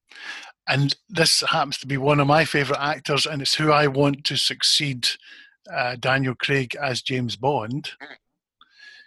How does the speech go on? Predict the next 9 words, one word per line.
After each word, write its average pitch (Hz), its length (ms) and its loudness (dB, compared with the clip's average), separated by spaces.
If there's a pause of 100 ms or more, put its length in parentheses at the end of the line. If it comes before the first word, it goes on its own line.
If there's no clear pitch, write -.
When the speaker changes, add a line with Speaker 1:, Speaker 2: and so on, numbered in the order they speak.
(100)
Speaker 1:
She - 220 -4
has 143 260 2
said 139 460 0 (340)
Dan 143 300 2
Stevens 160 680 -2 (400)
for 139 120 -4
the 127 120 -4
Speaker 2:
Ah. - 20 -6
Speaker 1:
Doctor 139 480 0